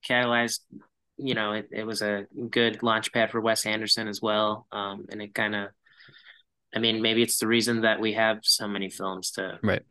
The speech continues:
Speaker 1: to watch in this style. What about you, Josiah?
Speaker 2: Yeah, I think there's an argument to be made for about four or five of these, Rushmore being one of them. I thought you were gonna go with Tenenbaums, which I think is
Speaker 1: I
Speaker 2: also
Speaker 1: was
Speaker 2: a very
Speaker 1: gonna
Speaker 2: strong case.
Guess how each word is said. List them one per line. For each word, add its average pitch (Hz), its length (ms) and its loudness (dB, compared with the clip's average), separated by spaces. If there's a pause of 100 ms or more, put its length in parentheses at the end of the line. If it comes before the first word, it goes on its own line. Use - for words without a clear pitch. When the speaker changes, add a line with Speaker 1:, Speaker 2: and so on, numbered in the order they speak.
(640)
Speaker 1:
to 110 80 -4
watch 95 460 -2 (200)
in 98 140 -10
this 101 160 -4
style. 98 400 -6 (1600)
What 120 80 0
about 107 260 0
you, 107 100 -2
Josiah? 95 320 0
Speaker 2:
Yeah, 151 140 6
I 135 80 6
think 220 200 2
there's 208 180 8
an 160 80 6
argument 127 360 4
to - 140 -12
be 131 40 4
made 107 280 4
for 110 140 2
about 92 240 2
four 110 300 2
or 98 40 2
five 101 340 2
of 98 80 -2
these, 98 240 0
Rushmore 101 400 2
being 98 300 0
one 98 200 4
of 95 140 0
them. 95 440 2 (1300)
I 120 100 4
thought 185 100 4
you 135 60 8
were 101 60 4
gonna 95 120 2
go 95 100 4
with 90 100 2
Tenenbaums, 90 520 2
which 95 160 -2
I 95 80 4
think 90 220 -2
is 90 100 2
Speaker 1:
I 92 60 4
Speaker 2:
also 143 220 6
Speaker 1:
was 92 80 4
Speaker 2:
a - 20 -6
very 101 220 4
Speaker 1:
gonna 92 60 4
Speaker 2:
strong 92 300 2
case. 95 540 0